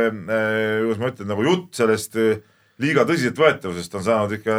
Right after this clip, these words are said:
nagu räige hoobi ja, ja siin nagu, nagu mingit, eh, usaldust nagu praegu olla ei saa selle asja vastu.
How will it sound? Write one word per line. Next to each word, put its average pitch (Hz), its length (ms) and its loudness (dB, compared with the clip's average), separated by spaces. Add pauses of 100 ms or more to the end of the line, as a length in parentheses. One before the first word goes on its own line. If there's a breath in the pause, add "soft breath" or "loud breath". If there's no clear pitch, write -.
nagu 117 160 2
räige 135 240 4
hoobi 123 380 6
ja, 87 100 2
ja 90 140 2
siin 104 160 -6
nagu, 101 240 2 (560)
nagu 101 320 2
mingit, 110 400 -2
eh, 110 180 6
usaldust 131 460 0
nagu 98 160 -2
praegu 113 240 4
olla 113 160 4
ei 110 80 4
saa 113 160 6
selle 69 180 -12
asja 71 160 -14
vastu. - 300 -20